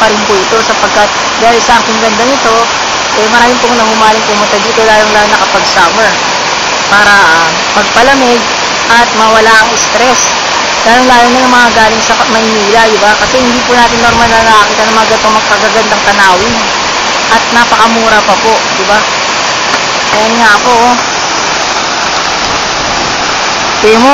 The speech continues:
murang-mura lang po dyan. Halos libre na nga po lahat. Ang may bayad lang po yung mga cottage. Siyempre, yung da-, babawin yung pagkain.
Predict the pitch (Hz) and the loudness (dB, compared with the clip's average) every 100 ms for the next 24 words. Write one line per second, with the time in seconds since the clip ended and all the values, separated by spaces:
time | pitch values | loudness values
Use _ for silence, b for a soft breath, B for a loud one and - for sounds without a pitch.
0 | 254 226 226 226 226 226 226 220 220 220 | 4 4 4 4 4 4 4 2 2 2
1 | 208 226 247 233 214 - - - - - | 2 4 4 2 -2 -4 -4 -4 -4 0
2 | 220 233 247 233 240 208 247 254 240 226 | 2 2 2 0 0 2 4 4 4 4
3 | 233 233 233 247 - - - - 226 214 | 2 4 4 2 0 -4 -2 0 2 4
4 | 233 233 233 247 240 220 208 196 180 - | 4 4 4 2 4 4 4 4 4 2
5 | - 208 190 160 - - - - - - | 4 2 2 -2 -2 -2 -4 -4 -4 -4
6 | - - - 277 277 254 226 226 226 226 | -4 -2 2 4 4 2 2 2 2 2
7 | 220 202 202 214 214 220 214 196 185 208 | 2 2 4 4 4 4 2 0 0 2
8 | 202 214 185 | 4 4 4